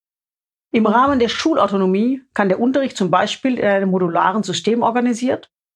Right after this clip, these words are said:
und so individuell auf die einzelnen Schülerinnen oder den einzelnen Schüler zugeschnitten werden. Zugleich erhalten die Schülerinnen und Schüler dadurch eine größere Wahlfreiheit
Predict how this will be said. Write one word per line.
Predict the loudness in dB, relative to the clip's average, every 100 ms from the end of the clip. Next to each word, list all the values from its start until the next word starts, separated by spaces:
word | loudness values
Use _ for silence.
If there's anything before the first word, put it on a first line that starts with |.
| _ _ -2
und | 0
so | 2 2 2
individuell | 0 2 2 2 0 -2 -4
auf | -4 -2
die | 0
einzelnen | 0 0 -2 -4
Schülerinnen | 0 0 2 0 -2 -2
oder | -2 -2
den | 0
einzelnen | -2 -2 -4 -8
Schüler | -4 0 0 0
zugeschnitten | -2 -4 -2 -4 -4 -6
werden. | -8 -12 -16 _ _ _ _ _ _ _ _ _ _ _ _ -4
Zugleich | 0 2 2 2 0
erhalten | -2 0 0 0 -2
die |
Schülerinnen | 0 0 0 0 0
und | -2
Schüler | -4 -2 0 0
dadurch | 0 0 -2
eine | -4 -2
größere | -2 -2 -2 -2
Wahlfreiheit | 0 0 0 0 0 -2 -4